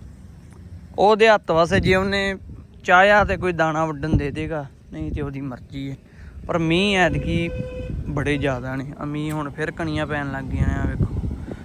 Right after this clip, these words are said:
ਆ ਡਿੱਗਣ ਦੀਆਂ ਨੇ ਕਣੀਆਂ ਥੋੜ੍ਹੀਆਂ ਥੋੜ੍ਹੀਆਂ। ਬਾਕੀ ਵੇਖੋ ਹੁਣ।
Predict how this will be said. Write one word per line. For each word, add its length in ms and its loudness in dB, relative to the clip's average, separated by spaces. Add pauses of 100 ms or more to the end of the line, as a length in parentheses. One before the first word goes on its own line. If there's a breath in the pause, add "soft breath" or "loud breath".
(480 loud breath)
ਆ 40 -2
ਡਿੱਗਣ 440 4
ਦੀਆਂ 300 6
ਨੇ 140 2 (240)
ਕਣੀਆਂ 320 0
ਥੋੜ੍ਹੀਆਂ 360 0
ਥੋੜ੍ਹੀਆਂ। 360 -2 (1500)
ਬਾਕੀ 500 -8
ਵੇਖੋ 360 -4
ਹੁਣ। 140 -4